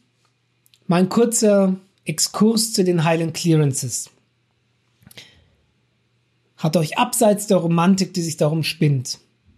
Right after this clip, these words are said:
die sich in der Kultur niedergelassen hat, ein bisschen mehr gezeigt, warum sich die Highlands vielleicht gar nicht dieser, dieser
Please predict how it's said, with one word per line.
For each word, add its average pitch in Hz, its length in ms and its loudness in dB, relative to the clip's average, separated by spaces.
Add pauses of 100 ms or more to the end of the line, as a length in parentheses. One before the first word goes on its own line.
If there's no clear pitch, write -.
(160)
die 160 80 0
sich 151 260 -2
in 190 80 -4
der 156 100 -2
Kultur 185 400 0
niedergelassen 151 640 0
hat, 151 160 -8 (380)
ein 170 80 2
bisschen 208 420 2
mehr 185 300 2
gezeigt, 175 600 -4
warum 190 600 2 (520)
sich 185 240 0
die 160 160 -2
Highlands 175 400 2
vielleicht 165 480 -4
gar 151 220 -4
nicht 175 240 -4
dieser, 156 400 -2 (400)
dieser 156 500 2